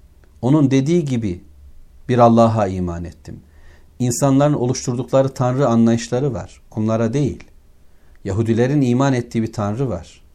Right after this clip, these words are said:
Hristiyanların iman ettiği bir tanrı var.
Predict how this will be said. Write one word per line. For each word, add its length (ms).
Hristiyanların 840
iman 320
ettiği 320
bir 180
tanrı 340
var. 260